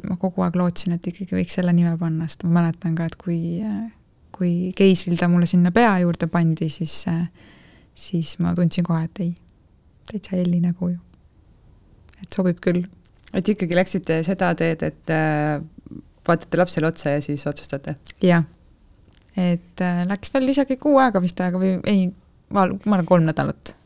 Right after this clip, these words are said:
Speaker 1: kui me siis registreerisime selle, selle nime ära. Et, noh, riigil ei oleks lasknud panna, ma tean, et Eestis on see, <laughs> Eestis
Speaker 2: Jaa,
Speaker 1: on see
Speaker 2: pannakse.
Speaker 1: kuu aega vist, kui pannakse. Aga et, äh, noh, nimevalikud olid nagunii olemas,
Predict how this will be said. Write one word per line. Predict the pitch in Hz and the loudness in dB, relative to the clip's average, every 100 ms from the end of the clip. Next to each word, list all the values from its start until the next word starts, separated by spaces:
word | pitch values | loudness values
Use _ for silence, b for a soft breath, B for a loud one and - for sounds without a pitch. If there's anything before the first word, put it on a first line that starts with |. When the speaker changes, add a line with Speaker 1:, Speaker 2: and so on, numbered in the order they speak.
| - | -4
Speaker 1:
kui | 156 | -2
me | 147 | -2
siis | - 165 | -6 -6
registreerisime | 165 160 - 160 160 156 151 | -4 -4 -2 -4 -2 -4 -4
selle, | - 156 156 160 B B B B B | -4 -4 -4 -8 B B B B B
selle | - 165 156 | -8 -4 0
nime | 160 156 165 | 0 0 -2
ära. | 165 170 - _ | -4 -4 -8 _
Et, | 180 - - 185 | -10 -10 -12 -6
noh, | 190 170 | -4 0
riigil | 220 196 175 | 0 2 2
ei | 175 | 4
oleks | 170 165 | 4 2
lasknud | 170 - 170 | -2 0 2
panna, | 185 170 160 | 4 4 2
ma | 165 | 2
tean, | 165 160 | 2 6
et | 190 | 6
Eestis | 180 185 180 | 8 6 6
on | 180 | 4
see, | 190 180 208 220 | 6 6 8 8
<laughs> | 208 - | 8 4
Eestis | - 175 | 4 4
Speaker 2:
Jaa, | 175 | 4
Speaker 1:
on | 185 | 4
see | 175 | 4
Speaker 2:
pannakse. | 180 233 | 6 8
Speaker 1:
kuu | 226 | 8
aega | 254 180 170 | 6 4 2
vist, | 190 - | 0 -2
kui | 180 | 2
pannakse. | 185 180 - 180 175 B B B B B B 185 | 4 4 2 -2 -2 B B B B B B -2
Aga | 180 175 175 175 170 165 170 175 | 2 2 0 -2 -2 0 -2 -2
et, | 175 _ - | -4 _ -8
äh, | 175 180 180 185 190 196 208 214 - 180 | -6 -4 -4 -6 -8 -10 -12 -16 -6 -4
noh, | 156 - _ _ _ - | -4 -10 _ _ _ -2
nimevalikud | 220 196 202 175 175 170 | 2 4 4 4 2 0
olid | 170 | 2
nagunii | 190 180 175 | 4 4 4
olemas, | 165 147 147 | 4 2 -2